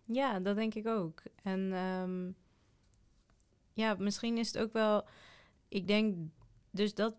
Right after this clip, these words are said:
dat dat wel echt mijn persoonlijke connectie is met antropologie. Dat ik dus meer leer ook over mezelf. Meer ook over, eh, de cultuur van mij en mijn ouders. Maar tegelijkertijd ook wat dat betekent in de westerse wereld.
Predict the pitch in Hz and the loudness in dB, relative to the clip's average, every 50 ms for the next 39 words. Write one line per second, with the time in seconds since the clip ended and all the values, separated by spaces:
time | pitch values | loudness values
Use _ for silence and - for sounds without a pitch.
0 | - - - _ _ - 185 185 - 202 226 220 - 220 208 202 196 - 196 190 | -12 -16 -16 _ _ -4 -4 -2 -2 -4 -4 -2 0 2 2 2 2 0 -4 -6
1 | - - 190 185 185 185 190 190 190 185 185 190 - - 185 - - 190 190 196 | -4 -4 -2 -2 0 -2 -2 -2 -2 -2 -4 -6 -4 -6 -6 -4 -2 -2 -2 -2
2 | 190 - 190 - 190 190 180 185 196 - - 190 190 180 190 185 - - 185 175 | -2 -4 -4 -2 -2 -2 0 -2 -2 -4 -4 -6 -4 -4 -6 -6 -4 -4 -4 -4
3 | 180 - - 185 185 180 - - 190 180 175 175 165 175 175 - 185 170 - 180 | -6 -4 -2 -2 -2 -2 -2 -4 -6 -4 -2 -4 -4 -4 -4 -4 -6 -4 -4 -4
4 | 180 180 180 185 185 185 175 165 175 175 180 180 185 185 180 - - 185 180 - | -2 0 0 0 0 0 -2 -2 0 0 0 0 0 0 -2 -2 -4 -4 -4 -4
5 | - - 185 180 - 185 180 175 165 175 180 175 180 202 226 262 269 - - _ | -2 -4 -4 -2 -2 -4 -2 -2 -2 -2 -2 0 0 0 -2 -4 -6 -10 -20 _
6 | _ _ 196 185 185 185 180 175 - - 185 185 185 185 - 190 180 185 180 175 | _ _ -6 -4 -2 -2 -2 -2 0 0 0 -2 -2 -2 -2 -2 -2 -2 -2 -4
7 | 180 180 180 180 180 175 175 - - _ - _ _ _ _ _ _ 226 196 175 | -4 -2 0 0 -2 -2 -4 -8 -14 _ -20 _ _ _ _ _ _ -8 -6 -4
8 | 175 175 175 175 170 170 180 175 - 185 185 175 - - 180 180 180 180 175 - | -4 -4 -4 -4 -6 -6 -8 -8 -6 -8 -8 -6 -6 -4 -4 -2 -4 -4 -4 -4
9 | 180 180 175 175 175 180 180 180 170 - - 180 185 190 190 196 202 202 214 208 | -4 -2 -2 -2 -2 -4 -4 -6 -6 -6 -6 -4 -4 -2 -2 -4 -4 -4 -6 -8
10 | - - 196 185 180 180 175 - 185 175 - 180 185 190 190 202 - 190 180 175 | -8 -8 -6 -6 -6 -6 -6 -6 -8 -6 -4 -4 -4 -4 -4 -4 -4 -4 -4 -4
11 | 180 170 175 175 180 175 175 180 - - 180 175 180 180 180 180 175 185 175 180 | -4 -6 -4 -6 -6 -6 -8 -10 -6 -4 -4 -4 -4 -4 -6 -6 -4 -4 -4 -4
12 | 175 175 180 175 - - 202 - - 202 196 202 208 214 220 233 254 277 - | -2 -2 -2 -4 -2 -6 -8 -6 -6 -6 -4 -4 -4 -4 -4 -6 -8 -10 -12